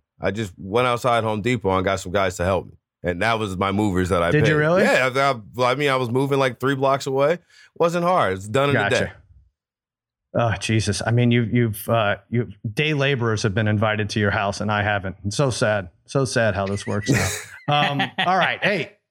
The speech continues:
Speaker 2: what's not sad? We got football tonight. And, and it's not gonna end, right? We kinda have it every weekend now from now until February.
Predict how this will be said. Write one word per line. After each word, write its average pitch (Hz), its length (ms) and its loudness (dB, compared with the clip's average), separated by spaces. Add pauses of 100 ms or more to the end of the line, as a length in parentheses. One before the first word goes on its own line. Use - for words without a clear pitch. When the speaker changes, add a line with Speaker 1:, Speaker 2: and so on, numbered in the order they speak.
(100)
Speaker 2:
what's 160 240 0
not 180 260 0
sad? 123 240 0
We 131 80 -2
got 131 220 0
football 107 380 0
tonight. 95 360 -2 (240)
And, 110 240 -2
and 123 160 -2
it's 117 120 -6
not 165 120 2
gonna 139 140 -2
end, 147 320 0
right? 117 260 0
We 135 80 -2
kinda 175 320 -2
have 135 260 0
it 131 100 0
every 131 260 2
weekend 127 480 0
now 123 260 0
from 123 160 -2
now 127 280 0
until 120 280 0
February. 110 760 0